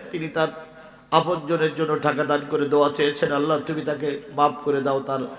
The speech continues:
পরিবারের যিনি কবরে গেছেন। আজকের মাহফিলে সম্মানিত বিশেষ মেহমান, বিশেষ পরিচালক, আল্লাহ অনেক কষ্ট করেছেন। তিনি দুই হাজার টাকা দিয়ে বলেন, "হুজুর, আব্বা মার জন্য দোয়া করবেন, বাপও নাই, মাও নাই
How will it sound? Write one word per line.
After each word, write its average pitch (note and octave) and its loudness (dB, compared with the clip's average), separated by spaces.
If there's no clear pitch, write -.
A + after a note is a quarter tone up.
পরিবারের C#3+ 2
যিনি C#3 -4
কবরে C3+ -2
গেছেন। C3 2
আজকের D3 0
মাহফিলে C#3+ 0
সম্মানিত C#3 0
বিশেষ C#3+ 0
মেহমান, C#3 -2
বিশেষ D3 -6
পরিচালক, D3 0
আল্লাহ E3 6
অনেক F#3 4
কষ্ট - 0
করেছেন। E3 2
তিনি E3+ -8
দুই D#3+ -2
হাজার D#3 2
টাকা D#3 0
দিয়ে D3+ -4
বলেন, D3+ 0
"হুজুর, D3 0
আব্বা C#3+ 2
মার D3 0
জন্য D3 -2
দোয়া D3 2
করবেন, D#3+ -4
বাপও F#3 6
নাই, F3 2
মাও F3 4
নাই F3 -2